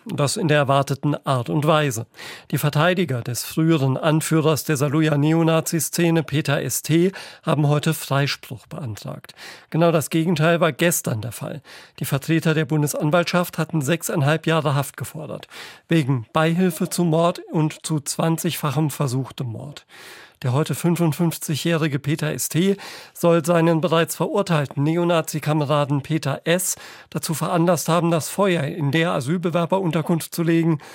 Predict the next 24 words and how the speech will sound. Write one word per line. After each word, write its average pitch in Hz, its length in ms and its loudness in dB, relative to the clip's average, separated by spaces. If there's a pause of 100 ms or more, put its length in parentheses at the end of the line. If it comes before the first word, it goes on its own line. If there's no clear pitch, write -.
(280)
bei - 80 -4
dem 156 300 2 (120)
der 156 100 -2
Flüchtling 143 500 -2
Samuel 143 380 0
Jeboa 131 360 -2
neunzehnhunderteinundneunzig 127 1600 -4
getötet 131 500 -10
wurde. - 260 -12 (720)
Jochen 165 240 6
Marmit 190 360 4
fasst - 340 -2
die 175 100 0
Plädoyers 170 680 0
und 240 160 -2
die 190 60 -2
Reaktionen 185 720 0
darauf 160 440 2 (340)
vor 175 220 2
dem 147 220 0
Oberlandesgericht 131 920 -4
in 147 100 -10
Koblenz 117 580 -12
zusammen. 107 460 -6